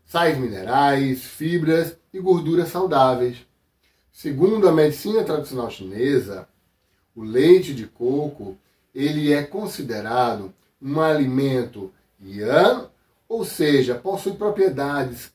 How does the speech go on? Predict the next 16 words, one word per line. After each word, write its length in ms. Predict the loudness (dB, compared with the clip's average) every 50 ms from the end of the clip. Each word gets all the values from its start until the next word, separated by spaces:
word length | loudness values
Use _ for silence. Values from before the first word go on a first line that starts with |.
| _ _
quentes 760 | -6 -2 0 2 2 2 0 -4 -6 -6 -8 -8 -10 -12 -16 _ _ _ _ -14
e 140 | -8 0 6
estimulantes 1040 | 8 8 8 8 4 -4 -8 -6 -4 0 2 4 4 4 2 0 0 -2 -8 -16 _ _ _ _ _ _ _
que 120 | -6 -6 -6
podem 540 | -6 -4 0 4 4 6 6 4 2 2 0
ajudar 720 | 0 -2 -4 -6 -10 -8 -4 0 0 0 0 -2 -8 _ _ _ _ _ -8
a 160 | -6 -4 -4
tonificar 1300 | -6 -8 _ -2 0 2 2 2 2 0 0 -4 -4 -4 -6 -6 -6 -4 -4 -2 -2 -2 -4 -6 -10 _ _ _ -20
o 60 | -20 -20 -20 _ _ -4
corpo 600 | 4 8 8 8 8 8 2 0 0 0 0 -4 _ _ -8
e 160 | -2 0 0
a 140 | 0 0 -2
fortalecer 920 | -2 -4 -4 -4 -4 -4 -4 -4 -4 -4 -6 -10 -8 -6 -4 -2 -2 -2
o 60 | -2
sistema 800 | -4 -8 -14 -18 -18 -18 _ -8 -6 -4 -4 -4 -4 -6 -8 -10 -16 _ _ -8
imunológico. 1120 | -4 -2 0 0 4 4 4 4 4 0 0 -2 -4 -6 -8 -10 -14 -18 -20 _ _ -20